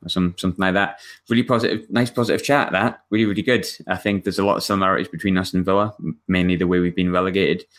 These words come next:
uh, the, the owner situation. Uh, yeah, we've had our kerfuffles with the Darren Bent situation and all that kind of stuff and whatnot as well. But as tested to before, as much as I don't like talking about them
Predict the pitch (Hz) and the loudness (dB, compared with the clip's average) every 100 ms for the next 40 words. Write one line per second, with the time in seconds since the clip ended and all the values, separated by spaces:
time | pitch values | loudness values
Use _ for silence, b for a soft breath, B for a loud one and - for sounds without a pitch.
0 | b 92 92 90 87 90 82 - 98 104 | b 0 2 2 2 0 0 -2 0 2
1 | 104 107 101 - 98 98 95 104 98 - | 2 0 -2 -2 0 0 0 0 -2 -4
2 | _ 67 53 135 104 85 98 110 85 87 | _ -2 0 2 2 2 0 -2 -2 -4
3 | - 90 92 - 90 90 - 85 87 87 | -6 -4 -4 -4 -4 -4 -6 -4 -2 -2
4 | 87 85 - 87 82 82 90 90 92 90 | -2 -4 -4 -4 -2 -2 0 0 2 2
5 | 98 - 98 95 90 95 92 101 98 64 | 0 -4 -4 -4 -4 -4 -4 -2 -2 -2
6 | 82 80 107 113 110 104 - b _ - | -2 -2 0 0 0 -2 -4 b _ -4
7 | 104 107 - - 110 - 98 110 95 95 | -2 -2 -4 -2 -4 -2 -4 -2 -2 -4
8 | - 92 104 123 123 127 110 107 98 - | -2 0 0 -2 -4 -4 -2 0 -2 -4
9 | - 113 110 104 90 92 - 107 117 | -2 -2 0 -2 0 -2 -2 -6 -6